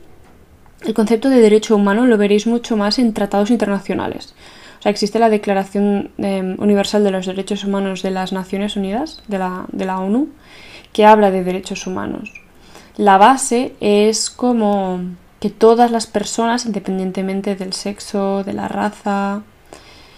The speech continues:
de donde hayan nacido, tienen que tener estos derechos y por tanto son humanos, porque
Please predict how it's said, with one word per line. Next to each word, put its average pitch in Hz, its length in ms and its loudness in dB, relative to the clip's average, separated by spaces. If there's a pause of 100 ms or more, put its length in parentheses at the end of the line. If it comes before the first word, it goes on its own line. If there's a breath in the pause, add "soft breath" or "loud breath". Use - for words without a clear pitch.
(220 loud breath)
de 202 80 -2
donde 190 200 0
hayan 202 220 2
nacido, 208 540 0
tienen 240 260 0
que 233 100 0
tener 196 280 0
estos 196 340 -8
derechos - 400 -8
y 214 40 -6
por 202 180 -4
tanto 196 200 -6
son 196 200 -4
humanos, - 560 -8
porque - 340 -8